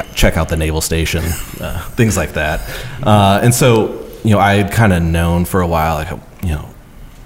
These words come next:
I wanna be a pilot. This is kinda what I wanna do. Um, and I think the best way to go about that is probably go to the Naval Academy.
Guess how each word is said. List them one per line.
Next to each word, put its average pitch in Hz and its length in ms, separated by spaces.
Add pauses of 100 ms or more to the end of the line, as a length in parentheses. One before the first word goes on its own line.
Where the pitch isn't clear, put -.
(120)
I - 20
wanna 87 140
be 73 100
a 69 60
pilot. 92 480 (160)
This 78 160
is - 120
kinda 78 200
what 69 120
I 69 40
wanna 73 240
do. 92 440 (220)
Um, 71 320 (720)
and 73 360 (280)
I - 60
think 82 180
the 87 60
best 78 240
way 82 80
to 76 80
go 76 160
about 73 300
that 73 160
is 71 100
probably 73 240
go 73 80
to 64 60
the 76 100
Naval 76 240
Academy. - 420